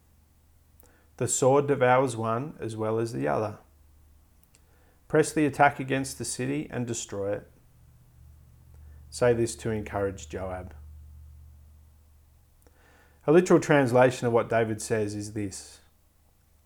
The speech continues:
"Don't let this thing be evil in your eyes, Joab."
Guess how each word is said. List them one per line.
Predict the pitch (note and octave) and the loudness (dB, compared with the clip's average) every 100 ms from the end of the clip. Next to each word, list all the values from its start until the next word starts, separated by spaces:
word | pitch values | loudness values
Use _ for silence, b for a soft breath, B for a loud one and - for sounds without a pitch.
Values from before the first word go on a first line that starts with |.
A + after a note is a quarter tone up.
| _ b b b - | _ b b b 0
"Don't | C3+ C#3 | 2 2
let | C#3 A#2 B2 | 0 0 -4
this | B2 - | -4 -4
thing | B2 A#2 | -4 -2
be | A2 A2 | -4 -4
evil | A#2 A#2+ A2+ G#2 - | -6 -4 -4 -6 -6
in | A2+ | -6
your | G#2+ G2+ - | -6 -6 -6
eyes, | G2+ G2 G2 - | -8 -8 -12 -10
Joab." | G2+ F#2+ G2 G#2 | -8 -6 -8 -10